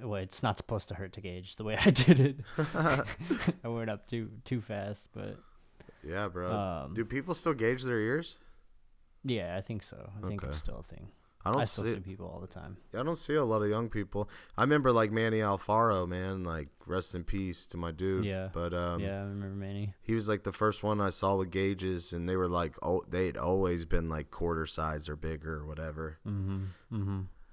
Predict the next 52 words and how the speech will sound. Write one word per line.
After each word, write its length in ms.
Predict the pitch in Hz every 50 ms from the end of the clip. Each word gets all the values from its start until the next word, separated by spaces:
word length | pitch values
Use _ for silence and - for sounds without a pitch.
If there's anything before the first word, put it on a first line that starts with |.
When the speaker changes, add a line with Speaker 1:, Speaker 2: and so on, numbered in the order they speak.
| - - _ _ - -
Speaker 2:
Yeah, 180 | - - - - - 69
he 80 | 71 76
was 100 | 76 -
Speaker 1:
Yeah, 180 | 117 113 113
I 40 | 113
Speaker 2:
the 60 | 123
Speaker 1:
remember, 340 | 127 127 123 123 120 113 113
uh, 480 | 110 104 101 101 101 98 98 101 95 95
I, 240 | 95 101 101 104 - - 220
the 80 | 143 110
whole 160 | 104 120 131
reason 240 | 135 135 123 127 135
I 60 | 131
gauged 300 | 113 117 127 127 110 107
my 160 | 104 101 98
ears 280 | 98 98 95 95 92 104
was 140 | 101 95 -
'cause 180 | - 98 98
I 80 | 98 95
watched, 380 | 95 101 101 98 - - -
um, 440 | 107 95 95 92 92 90 87 87 82 - _ _ _ _ _ _ _ _ _ - - _ _ _ - _ _ - - -
fucking, 260 | - 113 - 113 98
uh, 100 | 92 95
that 100 | 101 98
movie 280 | 98 104 107 104 107 98
Apocalypto. 840 | - - 98 101 - - 95 95 101 98 - 131 127 131 131 123 -
Speaker 2:
Mm. 380 | - 90 98 98 95 90 85 82 - - - - - - _ _ _ _ _ - -
Speaker 1:
I 80 | 110
was 80 | 104 98
just 140 | 101 95 98
like, 160 | 92 90 92
"Dude, 160 | 98 95 90
that's 160 | 92 90 90
so 200 | - - - 92 90 90
fucking 220 | 90 - - 90
ill." 60 | 90
Speaker 2:
Fucking 320 | 95 98 87 - 95 92 90
Mel 160 | 92 95 101
Speaker 1:
And 80 | 92 90
Speaker 2:
Gibson? 460 | 92 95 92 - - - 117 127 127 - - - - - - - _ _ _ _ _ _ _
Speaker 1:
Yeah, 200 | - 110 104 95
Mel 180 | 90 95 92 92
Gibson. 360 | 95 101 95 - - 110 104
Speaker 2:
Yeah, 240 | 90 92 110 110 90
dude, 280 | 78 80 82 87 92 95
that's 140 | 95 90
Speaker 1:
Yeah. 60 | 87 82
Speaker 2:
my 40 |
shit. 460 | 78 - - - - 98 95 85 - - _ _ _ - - - _ _
Speaker 1:
And 180 | - 98 92 95
I'm, 180 | 101 104 104
like, 400 | 101 101 95 92 90 - - -